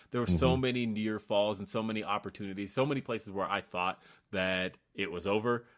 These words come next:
Speaker 1: Uh,
Speaker 2: Mm-hmm.
Speaker 1: and F T R believably had it won when they hit the big rig. I thought, "We're
Speaker 2: Yeah.
Speaker 1: done." You know, uh, th-, this is it. This is over. And
Speaker 2: Tell you,
Speaker 1: then
Speaker 2: whacking
Speaker 1: John
Speaker 2: him
Speaker 1: Mox-
Speaker 2: with the damn coat, that tickled me to no end.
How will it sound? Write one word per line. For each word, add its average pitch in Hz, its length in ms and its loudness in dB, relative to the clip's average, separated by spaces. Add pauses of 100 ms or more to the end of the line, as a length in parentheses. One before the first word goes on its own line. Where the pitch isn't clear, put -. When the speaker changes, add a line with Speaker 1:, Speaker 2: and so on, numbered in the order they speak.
(240)
Speaker 1:
Uh, 85 640 -4
Speaker 2:
Mm-hmm. 80 240 2
Speaker 1:
and 90 580 0
F 101 180 0
T 110 160 -4
R 101 160 2
believably 95 540 -4
had 90 160 -2
it 90 60 -6
won 113 280 0
when 101 120 -4
they 101 100 -2
hit 98 160 -8
the 87 60 -12
big 107 260 0
rig. 117 320 2
I 92 80 0
thought, 92 340 -4 (220)
"We're 92 140 6
Speaker 2:
Yeah. 104 280 12
Speaker 1:
done." - 100 2 (300)
You 123 200 0
know, 117 100 10
uh, 113 160 2
th-, 180 220 -8
this 202 100 -6
is 208 220 -6
it. - 200 0
This 95 100 -10
is 123 100 -8
over. 127 180 -2
And - 60 -14 (320)
Speaker 2:
Tell 156 160 12
you, 120 80 12
Speaker 1:
then 101 80 12
Speaker 2:
whacking 120 280 12
Speaker 1:
John 123 100 12
Speaker 2:
him 127 40 12
Speaker 1:
Mox- 127 120 12
Speaker 2:
with 113 100 12
the 123 80 12
damn 117 240 12
coat, 120 300 12
that 107 220 12
tickled 127 300 12
me 117 120 12
to 107 100 12
no 107 220 12
end. 110 140 12